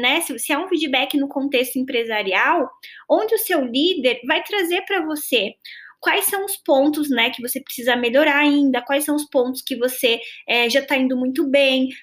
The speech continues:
qual é a direção certa que você deveria percorrer.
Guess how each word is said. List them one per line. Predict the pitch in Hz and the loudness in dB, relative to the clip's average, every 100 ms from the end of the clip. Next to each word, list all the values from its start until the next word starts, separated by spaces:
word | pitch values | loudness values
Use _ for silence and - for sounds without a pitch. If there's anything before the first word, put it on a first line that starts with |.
| _ | _
qual | 320 381 | -2 2
é | 415 | 2
a | 339 | 2
direção | 277 285 285 - 294 339 392 | 2 0 -2 0 0 0 -4
certa | - - 262 311 - | -6 0 0 0 -4
que | 294 240 | -8 -8
você | 247 - | -10 -8
deveria | 226 247 240 226 226 | -6 -4 -2 -4 -2
percorrer. | 247 247 - 311 294 269 277 | -4 -4 -4 -2 2 2 2